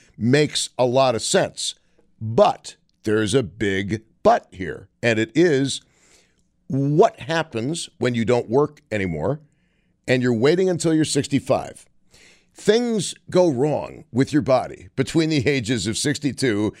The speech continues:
and sixty-five years old when you can go on Medicare. Now, if you get full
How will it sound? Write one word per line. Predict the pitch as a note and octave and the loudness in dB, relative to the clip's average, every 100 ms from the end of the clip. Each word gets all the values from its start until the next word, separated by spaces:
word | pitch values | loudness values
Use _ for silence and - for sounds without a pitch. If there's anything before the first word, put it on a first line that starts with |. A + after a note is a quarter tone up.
| - - | -10 0
and | C#3+ | 0
sixty-five | - C#3+ - A#2+ B2 A2 F2+ | 2 -2 0 -2 2 0 0
years | A2+ G2+ | -2 2
old | E3+ D#3 C#3+ A#2+ _ | 4 4 2 -2 _
when | A#2 D3+ D3 D3+ D3+ - | 0 2 2 2 -2 -2
you | C#3+ | -2
can | D#3+ D3+ | 0 0
go | B2 A2+ A2 A2+ - - | 2 4 4 0 -4 -2
on | A2 G2+ A2+ A#2 _ - | 0 0 0 -2 _ -6
Medicare. | F3 A3+ A3 - A2+ - - _ _ _ | 0 2 2 0 -8 -8 -18 _ _ _
Now, | C3 C3+ A#2+ | 0 2 2
if | - C#3+ | 0 0
you | C#3 | 2
get | D3 C#3+ | 2 0
full | - D#3+ D3 C#3 - | 2 2 4 2 -2